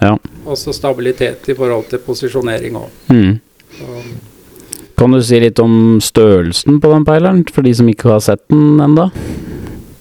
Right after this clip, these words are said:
Speaker 2: Ja, det kan jeg. Jeg vil ha lagt to balkpeilere side om side.
Speaker 1: Ja.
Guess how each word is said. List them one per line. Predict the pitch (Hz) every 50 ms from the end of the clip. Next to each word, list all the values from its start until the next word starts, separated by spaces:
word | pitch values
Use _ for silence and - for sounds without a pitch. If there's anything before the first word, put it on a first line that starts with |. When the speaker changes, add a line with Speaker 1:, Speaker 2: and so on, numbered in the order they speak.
| _ _ - - - - - - - - - -
Speaker 2:
Ja, | - 170 156 139 143 151 151 156 160
det | 180 180
kan | - 226 202 196
jeg. | 185 175 170 170 170 170 175 175 170 175 170 170 175 175 175 175 175 175 175
Jeg | 175 170 175
vil | 180 175
ha | 175 170
lagt | 165 165 165 165 - - - - - - - -
to | - 175 165 156
balkpeilere | 160 - 135 131 135 135 - - - - 156 143 139 143 160 165
side | 156 - 143 135 135
om | 139 143 143
side. | 139 147 135 131 143 170 165 - - - - - -
Speaker 1:
Ja. | 131 107 113 -